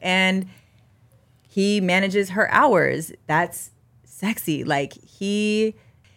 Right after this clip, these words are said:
he takes such an active part in parenting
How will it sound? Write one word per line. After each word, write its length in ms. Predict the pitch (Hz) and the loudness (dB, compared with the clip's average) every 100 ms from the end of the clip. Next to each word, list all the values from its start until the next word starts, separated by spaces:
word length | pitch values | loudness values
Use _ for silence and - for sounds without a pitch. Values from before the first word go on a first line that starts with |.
| _ | _
he 520 | _ 214 233 254 - - _ - | _ -2 0 0 -4 -14 _ -4
takes 280 | 196 170 | -4 -4
such 320 | - 156 160 170 | -2 -2 -2 -4
an 120 | 151 - | -8 -4
active 560 | 147 160 165 156 151 | -4 -2 -4 -4 -6
part 340 | - 143 143 - | -6 -2 -2 -4
in 160 | 143 | -10
parenting 800 | 139 135 139 156 175 175 175 185 | -8 -6 -4 -6 -6 -6 -6 -8